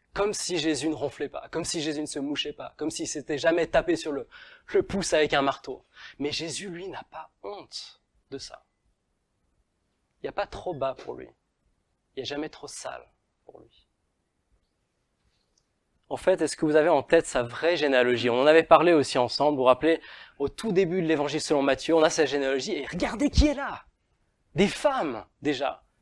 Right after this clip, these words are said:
Il n'y en avait jamais dans les généalogies à l'époque, parce qu'elles étaient méprisées. Elles n'avaient aucun statut social. Et quelle femme ? <laughs> Bathsheba, l'adultère. Rahab, la prostituée. Mais encore, un menteur comme Jacob,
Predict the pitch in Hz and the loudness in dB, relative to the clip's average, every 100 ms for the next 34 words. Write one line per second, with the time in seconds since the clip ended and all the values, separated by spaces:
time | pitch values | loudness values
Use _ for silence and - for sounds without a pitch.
0 | - 170 233 233 247 247 220 170 151 151 | 0 4 6 6 4 4 4 4 4 4
1 | 151 143 143 135 131 131 - - 151 143 | 4 2 0 -2 -2 -6 -6 -6 -4 -2
2 | 165 160 175 - 165 147 - - - - | 0 0 0 -2 -6 -6 -10 -14 -16 -8
3 | 143 147 180 190 180 - 160 147 - - | -4 2 2 2 -2 -2 -4 -6 -10 -10
4 | - 113 _ _ - - - 160 - 302 | -12 -16 _ _ -20 -18 -8 0 6 6
5 | - 160 123 - - 123 - _ - - | 6 2 2 -2 -8 -10 -18 _ -20 -20
6 | - _ 135 226 - - 214 185 170 139 | -20 _ 6 6 6 4 6 6 4 2
7 | - 139 156 147 147 156 90 62 - _ | -6 0 2 0 -4 -4 -4 -6 -14 _
8 | _ - 165 196 190 165 160 165 - 143 | _ -4 2 4 4 4 2 0 -4 -10
9 | 147 135 _ _ _ _ _ _ _ - | -12 -14 _ _ _ _ _ _ _ -2
10 | 156 180 170 185 190 185 - _ - 156 | 4 4 6 8 8 6 0 _ 0 2
11 | 175 202 196 196 - 160 139 139 135 117 | 8 6 8 6 6 0 0 -2 -6 -12